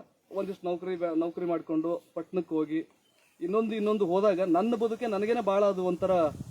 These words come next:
ಎಷ್ಟೊಂದು ದುಃಖದಲ್ಲಿ ಬದುಕ್ಬಿಟ್ವಿ ನಾವು, ಎಷ್ಟೊಂದು ದಾರಿದ್ರ್ಯದ ಬದುಕನ್ನು ಕಳೆದ್ಬಿಟ್ವಿ ಅಂತ ಅನ್ಸಕ್ ಸ್ಟಾರ್ಟ್ ಆಗತ್ತಾ.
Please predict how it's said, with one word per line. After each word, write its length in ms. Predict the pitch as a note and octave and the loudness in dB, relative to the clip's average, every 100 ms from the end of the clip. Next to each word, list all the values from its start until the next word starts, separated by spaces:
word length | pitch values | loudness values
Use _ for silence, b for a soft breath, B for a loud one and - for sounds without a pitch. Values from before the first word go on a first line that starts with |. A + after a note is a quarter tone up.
| - - - D#3 | -16 -16 -8 -6
ಎಷ್ಟೊಂದು 480 | F3+ - A#3+ A#3 G3 | -6 -6 -4 -4 -6
ದುಃಖದಲ್ಲಿ 360 | G#3+ A3 G#3+ | -2 0 2
ಬದುಕ್ಬಿಟ್ವಿ 460 | F#3+ F#3 F3 E3+ F3+ | 2 -2 -2 -2 0
ನಾವು, 160 | E3 | 2
ಎಷ್ಟೊಂದು 400 | D#3 - A3 G#3+ | 0 -2 -4 -2
ದಾರಿದ್ರ್ಯದ 400 | E3 E3 F#3 G3 | 0 -2 -2 -4
ಬದುಕನ್ನು 380 | F#3+ E3+ F#3 F#3+ | -2 -2 -2 -2
ಕಳೆದ್ಬಿಟ್ವಿ 420 | F3 F3+ F3 E3 | 2 4 4 4
ಅಂತ 120 | E3 D#3 | 2 2
ಅನ್ಸಕ್ 200 | D3 D3 | -2 -6
ಸ್ಟಾರ್ಟ್ 220 | C3+ A#2 | -6 -8
ಆಗತ್ತಾ. 260 | A2 - | -10 -12